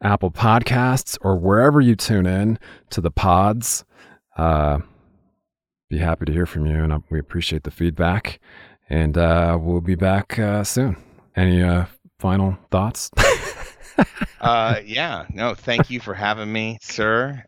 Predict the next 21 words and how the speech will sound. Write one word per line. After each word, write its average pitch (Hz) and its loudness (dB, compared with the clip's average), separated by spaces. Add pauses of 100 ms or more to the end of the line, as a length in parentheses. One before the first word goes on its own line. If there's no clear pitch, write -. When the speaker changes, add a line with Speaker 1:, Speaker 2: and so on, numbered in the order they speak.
Speaker 2:
And, 85 -4
uh, 82 0
thank 95 -4
you 98 -10
for 95 -4
what 87 -2
you're 65 -8
doing 95 -2
for - -4
all 92 2
of 98 -2
us. 110 -2
And, 78 -2
uh, 69 -2 (160)
you 82 -4
know, 78 0
it's 76 -8
such - -4
an 78 -2
honor 87 0 (280)
to 78 -2